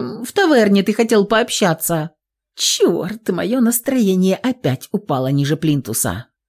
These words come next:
Вместо ответа он сгрёб меня в охапку и принялся целовать. В голове зазвенели хрустальные колокольчики, а мурашки, наконец, сорвались с низкого старта и радостно помчались по телу.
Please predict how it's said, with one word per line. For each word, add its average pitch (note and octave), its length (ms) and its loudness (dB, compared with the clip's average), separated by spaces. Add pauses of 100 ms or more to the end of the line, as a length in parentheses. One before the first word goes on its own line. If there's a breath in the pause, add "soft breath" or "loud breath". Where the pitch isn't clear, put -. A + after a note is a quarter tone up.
(360)
Вместо C4 600 2
ответа C#4 580 2
он A3+ 220 6
сгрёб F#3+ 460 4
меня D#3 260 2
в D3 40 4
охапку A#3 560 0
и C#4+ 180 2
принялся D3+ 500 2
целовать. C#3 720 -2 (420)
В C#3+ 140 -12
голове C#4+ 500 0
зазвенели G#3+ 680 4
хрустальные E3 680 0
колокольчики, F3+ 1120 0 (340)
а D4+ 200 -4
мурашки, B3 640 4
наконец, G3+ 600 4
сорвались E3 720 2
с - 40 -4
низкого D#3 480 0
старта G#3 520 -2
и G3+ 220 -2
радостно C#3 600 -2
помчались C#3 640 -2
по D3 140 -2
телу. B2 480 -2